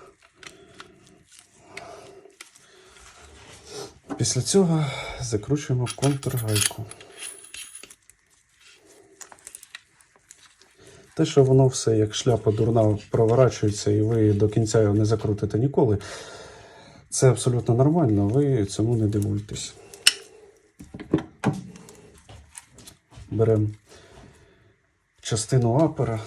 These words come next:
навіть не знаю, як це назвати, тут все таке модульне. І просто вставляємо. Я думаю,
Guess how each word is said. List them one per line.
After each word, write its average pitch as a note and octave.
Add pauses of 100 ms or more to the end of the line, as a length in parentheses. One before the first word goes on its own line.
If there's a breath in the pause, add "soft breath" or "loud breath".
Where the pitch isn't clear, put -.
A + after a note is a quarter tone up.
(100)
навіть A2
не A2+
знаю, G#2+
як G2+
це -
назвати, A#2
тут G2+
все -
таке -
модульне. G#2+ (1800)
І -
просто F3+
вставляємо. C3 (1500 loud breath)
Я C3+
думаю, B2+